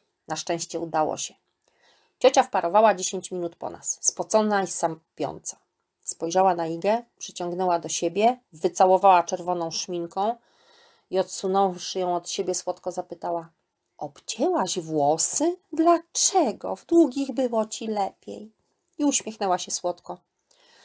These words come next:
Iga, nie wiedząc, jak zareagować na taki zachwyt nad jej nową fryzurą, wycofała się rakiem do kuchni. Teraz kolejna rafcia.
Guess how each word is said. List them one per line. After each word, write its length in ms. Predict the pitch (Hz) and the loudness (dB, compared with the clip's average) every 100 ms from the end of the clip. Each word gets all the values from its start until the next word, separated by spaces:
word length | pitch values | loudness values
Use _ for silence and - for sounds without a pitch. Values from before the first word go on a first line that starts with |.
| _ _ _ _ - | _ _ _ _ -8
Iga, 200 | 185 185 | 0 2
nie 140 | 185 | 4
wiedząc, 300 | 196 196 190 | 4 4 4
jak 160 | 185 180 | 2 4
zareagować 640 | 185 185 180 196 208 202 | 6 6 6 6 4 4
na 100 | 185 | 0
taki 300 | 202 - 190 | -2 -4 2
zachwyt 400 | 202 208 190 175 | 2 4 0 -4
nad 160 | 175 175 | -4 -4
jej 100 | 185 | -2
nową 260 | 202 185 | 0 -2
fryzurą, 520 | 175 170 165 185 214 | -2 -8 -2 2 2
wycofała 500 | 190 - 180 190 190 | 0 -4 0 4 4
się 160 | - 180 | 4 2
rakiem 320 | 180 - 175 | 0 -2 -8
do 100 | 170 | -8
kuchni. 420 | - 175 - - - _ _ _ | -8 -8 -10 -18 -20 _ _ _
Teraz 280 | - 214 - | 4 6 6
kolejna 440 | - 196 220 175 | 4 2 4 2
rafcia. 480 | 175 190 - - 165 | 4 2 0 -8 -10